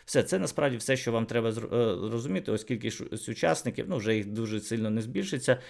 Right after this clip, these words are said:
Я, якщо чесно, очікував, що їх буде менше, бо, як правило, було там п'ятдесят вісім-шістдесят тисяч, з урахуванням того, що ефіровська мережа д-, дорожча, я думав, буде деш-, е, буде менше учасників, але ні, люди всі хочуть, як то кажуть,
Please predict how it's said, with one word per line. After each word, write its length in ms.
Я, 260
якщо 260
чесно, 340
очікував, 420
що 100
їх 100
буде 180
менше, 340
бо, 100
як 120
правило, 340
було 300
там 180
п'ятдесят 420
вісім-шістдесят 760
тисяч, 280
з 100
урахуванням 380
того, 140
що 220
ефіровська 480
мережа 380
д-, 160
дорожча, 500
я 320
думав, 280
буде 220
деш-, 320
е, 340
буде 200
менше 300
учасників, 580
але 240
ні, 200
люди 240
всі 240
хочуть, 460
як 180
то 120
кажуть, 440